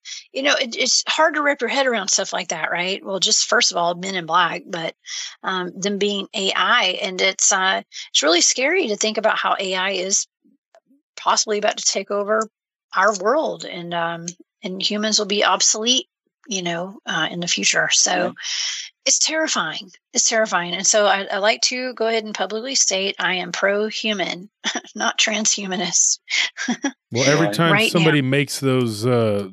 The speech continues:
Speaker 3: like, "Look at what I made with my A I," they show
Speaker 1: Cool.
Speaker 3: artwork, you know, that they
Speaker 1: <laughs>
Speaker 3: did. Like, they said, "Look at this. I typed in, you know, New York Giants, and look what it came up with." And I'm like, "I'm not impressed. I, I don't, I don't
Speaker 1: Yeah.
Speaker 3: like that. I don't like the idea that this th-, these things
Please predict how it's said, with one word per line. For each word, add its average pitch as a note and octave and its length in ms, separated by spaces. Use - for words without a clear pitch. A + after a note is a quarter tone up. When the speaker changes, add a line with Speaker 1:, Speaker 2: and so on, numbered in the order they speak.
Speaker 3:
like, A2 260
"Look E3 220
at C#3 60
what C3+ 140
I C#3 120
made B2+ 280
with A2+ 160
my A#2 200
A A2+ 280
I," G#2+ 360
they A#2+ 100
show C3+ 320
Speaker 1:
Cool. B2+ 600
Speaker 3:
artwork, - 300
you C3 120
know, B2+ 140
that A#2 140
they B2 160
Speaker 1:
<laughs> B2 140
Speaker 3:
did. C3+ 220
Like, A2+ 180
they B2+ 100
said, B2+ 200
"Look F3 120
at F3+ 60
this. C3 220
I C3+ 140
typed D3+ 360
in, C#3+ 340
you C3 100
know, A2+ 320
New C#3 140
York D#3 320
Giants, C3 580
and B2 120
look C3+ 180
what B2+ 80
it A#2 100
came B2 260
up C3 200
with." G2+ 300
And A2+ 100
I'm A#2 160
like, G#2+ 200
"I'm A2 120
not A#2 160
impressed. G#2 560
I, A2+ 200
I A#2 100
don't, A#2 420
I A2+ 120
don't B2 240
Speaker 1:
Yeah. A#2 40
Speaker 3:
like A#2+ 200
that. F#2+ 260
I A#2 100
don't C#3 160
like C3+ 180
the C3+ 140
idea B2 300
that A#2 140
this B2+ 160
th-, C#3+ 180
these B2+ 220
things B2+ 480